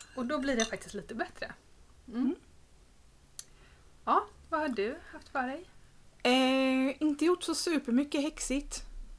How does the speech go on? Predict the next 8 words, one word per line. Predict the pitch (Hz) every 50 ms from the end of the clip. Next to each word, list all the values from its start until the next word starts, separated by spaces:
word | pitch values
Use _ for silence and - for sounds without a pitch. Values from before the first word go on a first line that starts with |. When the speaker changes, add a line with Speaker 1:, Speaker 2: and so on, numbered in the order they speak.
| - - - -
Speaker 2:
Ehm, | 214 220 220 220 220 214 214 214 214 214 220 220 - - - -
fullmånen | - - 330 311 254 247 254 277 302 320 311 311 285 247 220 220 226 - - - - - -
blev | - 226 240 240
det | 226 247
inte | 226 208 220 202
direkt, | 196 180 - -
direkt | 202 202 190 175 - -
någonting. | 180 175 170 156 160 180 -